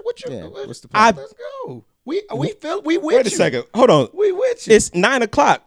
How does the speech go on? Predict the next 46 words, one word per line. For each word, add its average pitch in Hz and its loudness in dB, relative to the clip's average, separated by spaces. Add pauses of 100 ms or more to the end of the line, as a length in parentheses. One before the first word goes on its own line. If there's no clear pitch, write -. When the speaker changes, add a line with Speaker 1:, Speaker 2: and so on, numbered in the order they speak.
(480)
Speaker 3:
I'm 202 2
done. 208 0 (240)
<laughs> - 6 (1200)
I've 226 2
ga-, 262 2
I've 214 -2
given 220 -2 (200)
several 214 0
examples 175 -6
of 147 -6
how 175 0 (200)
we 160 2
can 170 -4 (260)
help 233 -4
Speaker 1:
Yeah, 262 -10
we, 277 -6
Speaker 3:
break 202 2
Speaker 1:
we, 262 -16
Speaker 3:
the 247 -6
Speaker 1:
we 269 -4
Speaker 3:
curse. 240 -2 (140)
Speaker 1:
addre-, - -14
we 254 -6
addressed 262 -10
them. 131 -18 (100)
Yeah, 311 -10
we, 156 -12
I'm, 180 -14
I'm, 262 -14 (240)
we 294 -8
on 285 -6
your 277 -6
side. 415 -6 (520)
That's 180 -4
why 170 -6
I - -4
was 143 -10
talking 147 -10
about 135 -14
the - -20
wedding, 123 -12
because 120 -16
the 120 -20
wedding 139 -16
tied 127 -16
to 107 -20